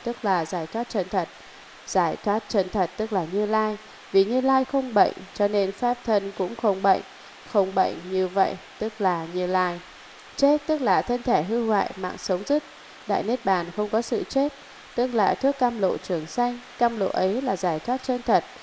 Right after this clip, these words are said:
Giải thoát chân thật tức là Như Lai. Như Lai thành tựu công đức như vậy, sao có thể nói Như Lai là vô thường? Nếu nói là vô thường, thật không có lý. Thân kim cang này sao lại là vô thường?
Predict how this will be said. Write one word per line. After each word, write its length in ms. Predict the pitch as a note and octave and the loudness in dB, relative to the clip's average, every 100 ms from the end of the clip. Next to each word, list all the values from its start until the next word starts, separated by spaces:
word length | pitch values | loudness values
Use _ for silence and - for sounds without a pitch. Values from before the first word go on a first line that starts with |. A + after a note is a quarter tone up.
| - - | -20 -6
Giải 200 | - E3+ | -2 0
thoát 220 | - A#3+ | 0 -4
chân 180 | - A#3+ | -2 -4
thật 180 | A#3 F#3 - | 0 -2 -2
tức 180 | - B3 | -6 0
là 260 | G#3 F3 D3 - | 2 2 0 -4
Như 160 | G3 | -2
Lai. 360 | G#3 G#3+ G#3+ G#3 - - - - - | 0 0 0 -2 -10 -20 -20 -10 0
Như 100 | G#3 | 2
Lai 220 | G#3 G3+ | 2 2
thành 240 | G3+ F3 | 0 -2
tựu 160 | G3 F3 | 0 0
công 160 | - G3+ | 0 0
đức 160 | A3 C#4+ | 0 -2
như 140 | B3+ | -2
vậy, 240 | A3+ G#3+ - - | 0 2 0 -2
sao 220 | - C4 | 0 0
có 180 | - B3 | 0 -2
thể 200 | B3+ F3 | 0 0
nói 220 | E3+ F#3+ | 0 0
Như 180 | B3+ B3 | 0 0
Lai 280 | B3+ B3 | 2 2
là 200 | A3+ F#3 | 2 0
vô 200 | E3 A3+ | 0 0
thường? 320 | B3 G#3+ F3+ E3+ - - - - | 2 4 4 2 -8 -20 -20 -2
Nếu 160 | G#3 | 2
nói 320 | A3+ A3 G#3+ C#4 | 2 2 0 0
là 200 | A#3 E3 | 0 0
vô 240 | G#3 B3 | 2 2
thường, 300 | A#3+ G3 E3 D#3 | 4 4 4 -2
thật 160 | F#3+ - - | -4 -4 -4
không 140 | A3 | -6
có 160 | A3 G3+ | 0 2
lý. 360 | G#3 G#3 A3+ D4 - - - | 4 2 0 -4 -8 -20 -8
Thân 240 | - G#3+ G3+ | 2 2 2
kim 200 | G#3+ G3+ | -2 0
cang 240 | G#3+ G3 | 0 0
này 260 | G3 F3 F3 | -2 -2 -4
sao 240 | - F#3+ | -2 0
lại 220 | F#3+ G3 | 0 -2
là 120 | - E3 | -2 -2
vô 220 | F#3+ A#3 | 0 0
thường? 300 | A3 F#3+ | 4 2